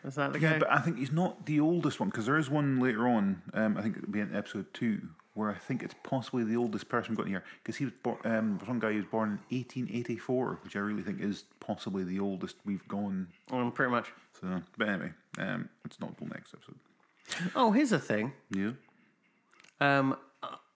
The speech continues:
Speaker 1: do you know how? Let me just pause that a second.
Speaker 2: Oh.
Speaker 1: I need to turn the microwave off 'cause it's making a weird, almost
Speaker 2: Oh.
Speaker 1: radioactive stutter.
Speaker 2: Well, while you're doing that, I'll quickly. Um, we missed a couple in Fun Watch.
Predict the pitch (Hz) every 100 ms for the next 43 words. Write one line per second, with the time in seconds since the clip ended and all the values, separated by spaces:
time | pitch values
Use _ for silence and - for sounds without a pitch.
0 | - 226 220 208 190 170 - _ _ _
1 | _ _ _ _ - - 170 151 131 -
2 | - 143 143 - - 120 - - - -
3 | - - - - - 92 - - 135 156
4 | 147 - 156 147 139 139 151 - 110 107
5 | 107 - 127 - 160 160 156 156 160 156
6 | 151 147 147 156 147 147 101 - - -
7 | _ - - - 143 160 151 156 151 151
8 | 156 - 127 - - 151 135 117 - -
9 | - - - - - - 120 - 147 160
10 | 123 135 117 104 90 117 - - - 147
11 | - 123 117 110 104 - 107 107 107 -
12 | - - - 127 135 131 117 - 107 110
13 | 110 104 110 104 - 117 101 104 -